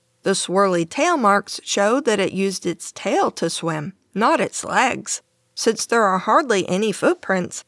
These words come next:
it probably kept its legs folded back against its body while it was swimming. When it stopped to rest,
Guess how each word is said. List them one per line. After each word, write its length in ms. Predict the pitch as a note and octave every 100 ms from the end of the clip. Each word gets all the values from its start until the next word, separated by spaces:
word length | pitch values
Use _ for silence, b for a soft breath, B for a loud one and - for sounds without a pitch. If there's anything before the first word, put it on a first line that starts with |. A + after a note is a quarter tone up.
| _
it 160 | G#3+ -
probably 500 | D#4 G#4+ A3 F#3+ G3+
kept 320 | - F#3 -
its 240 | F3+ - F3+
legs 280 | E3+ E3
folded 420 | - F3 E3 D#3+ E3
back 280 | C4 E4
against 480 | F#3+ F#3+ F3+ - -
its 160 | E3 -
body 380 | B3 E4 C4 A3
while 280 | F#3+ E3+
it 120 | E3+ F3
was 180 | F3
swimming. 540 | - - G3+ C4+ E3+ F#3 _ _ _ -
When 160 | F#3
it 140 | F#3 -
stopped 400 | - E3 - -
to 80 |
rest, 440 | D#3+ C#4+ E4+ -